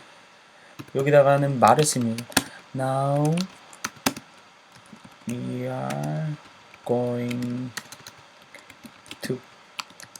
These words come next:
practice matrix function. 이렇게 말을 쓰고요.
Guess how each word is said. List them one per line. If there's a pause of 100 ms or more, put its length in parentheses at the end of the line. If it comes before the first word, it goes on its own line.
(500)
practice (1700)
matrix (2250)
function. (3000)
이렇게 (280)
말을
쓰고요.